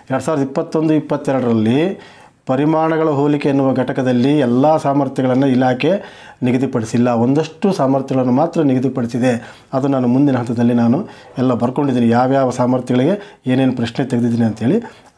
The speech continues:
ಇಲ್ಲಿ ಆ ಸಾಮರ್ಥ್ಯಗಳೆಲ್ಲ ಹೆಸರು ಬರೆಯುವುದಕ್ಕೆ ಆಗೋದಿಲ್ಲ ಅಂಥೇಳಿ ಆ ಘಟಕದ ಹೆಸರನ್ನು ಮಾತ್ರ ಬರೆಯಲಾಗಿದೆ. ಮುಂದಿನ ಪುಟಗಳಲ್ಲಿ ಆ ಘಟಕದಲ್ಲಿ ಯಾವ ಸಾಮರ್ಥ್ಯಗಳಿಗೆ ಯಾವ ಪ್ರಶ್ನೆಗಳನ್ನು ತೆಗೆಯಲಾಗಿದೆ ಅನ್ನೋದನ್ನು ನಾವು ಪಟ್ಟಿ ಮಾಡಿದ್ದೀನಿ. ಇಲ್ಲಿ ಎರಡನೇ ಘಟಕ ಭಾಗಲಬ್ಧ ಸಂಖ್ಯೆಗಳು. ಇದರಲ್ಲಿ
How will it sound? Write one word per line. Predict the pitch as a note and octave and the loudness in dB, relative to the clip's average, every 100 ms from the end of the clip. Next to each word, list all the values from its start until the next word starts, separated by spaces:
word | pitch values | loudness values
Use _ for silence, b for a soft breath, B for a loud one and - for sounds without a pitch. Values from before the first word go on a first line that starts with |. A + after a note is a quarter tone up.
| B B B B - | B B B B 0
ಇಲ್ಲಿ | F3+ E3 F#3 - - | 2 2 0 -4 -6
ಆ | |
ಸಾಮರ್ಥ್ಯಗಳೆಲ್ಲ | B2+ C#3+ E3 E3+ D3+ D#3 F3+ | -2 0 0 2 2 2 2
ಹೆಸರು | D3+ C3+ E3+ E3 | 0 -2 -2 0
ಬರೆಯುವುದಕ್ಕೆ | C#3 C#3 D3+ C#3+ C#3 | 0 2 2 0 0
ಆಗೋದಿಲ್ಲ | D3 C3 C#3+ C3+ B2+ | 0 2 0 0 0
ಅಂಥೇಳಿ | A#2 B2+ G#3+ B B - | 0 0 -2 B B -8
ಆ | |
ಘಟಕದ | A#2 B2 D3 C#3 | -4 -2 -2 -2
ಹೆಸರನ್ನು | B2+ C#3 B2 | 0 0 2
ಮಾತ್ರ | B2+ C#3 C3+ | 2 0 -2
ಬರೆಯಲಾಗಿದೆ. | B2+ B2 A#2 A2 B2 - B B - | 0 0 0 0 -2 -4 B B -4
ಮುಂದಿನ | F3+ F#3+ F3 | 0 0 0
ಪುಟಗಳಲ್ಲಿ | D#3+ D3+ D3 E3 D3+ E3 B - | 0 0 0 2 0 -2 B -2
ಆ | D3+ F3 | 0 0
ಘಟಕದಲ್ಲಿ | D3 E3+ D#3+ D3 D#3 | -2 -2 0 2 2
ಯಾವ | C#3+ C3 D3+ | 2 2 0
ಸಾಮರ್ಥ್ಯಗಳಿಗೆ | C#3+ C3+ C3 A#2+ A#2+ A#2 D3 F#3+ B B | 0 0 0 -2 0 2 0 -4 B B
ಯಾವ | D3+ D#3 | 0 0
ಪ್ರಶ್ನೆಗಳನ್ನು | D3+ B2+ - B2+ A#2+ | -2 -8 -4 -2 -2
ತೆಗೆಯಲಾಗಿದೆ | B2 A#2+ A#2 A2+ G#2+ G#2+ | -2 0 2 0 -2 -4
ಅನ್ನೋದನ್ನು | G#2+ G#2+ | -6 -4
ನಾವು | A2 G#2 D#3 A#3 B - | -4 -4 -4 -6 B -6
ಪಟ್ಟಿ | F#3+ F3+ | -4 -2
ಮಾಡಿದ್ದೀನಿ. | B2+ G#2+ F2+ D#2+ - B B B B B B B - | -2 -2 -4 -12 -18 B B B B B B B 0
ಇಲ್ಲಿ | G3+ F#3+ | 2 2
ಎರಡನೇ | F3+ F#3 F#3+ | 2 2 2
ಘಟಕ | E3 F3+ | 0 0
ಭಾಗಲಬ್ಧ | E3+ C3+ C#3+ E3+ E3 D#3 | 0 0 0 0 0 -2
ಸಂಖ್ಯೆಗಳು. | D#3 D3 D3 C#3 | 0 0 2 2
ಇದರಲ್ಲಿ | D3 E3+ D#3+ F3 - | 2 2 2 0 -6